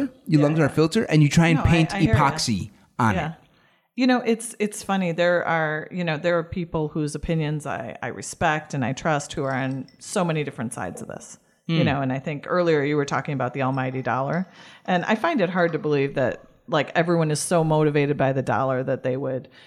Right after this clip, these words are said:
Speaker 2: uh, be, you know, giving out and selling vape pens that they know are going to have, you know, possibly, uh,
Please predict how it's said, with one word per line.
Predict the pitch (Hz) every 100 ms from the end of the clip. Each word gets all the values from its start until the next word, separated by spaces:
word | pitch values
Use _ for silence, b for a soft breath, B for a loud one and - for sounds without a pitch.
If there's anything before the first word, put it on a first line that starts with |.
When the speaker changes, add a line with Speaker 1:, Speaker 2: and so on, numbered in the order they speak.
| b _ 165
Speaker 2:
uh, | 135 127 - -
be, | 156 120 123 -
you | 160
know, | 147
giving | 147 170 143
out | 131 147 - -
and | 165 147 135 131
selling | - 160 147
vape | 147 143 -
pens | 151 92 -
that | 160 -
they | 135
know | 135 139 135 123 -
are | 127
going | 120 135 131
to | - 165 120 123 -
have, | 147 117 -
you | 139
know, | 120
possibly, | - 110 127 - 127 95 -
uh, | 160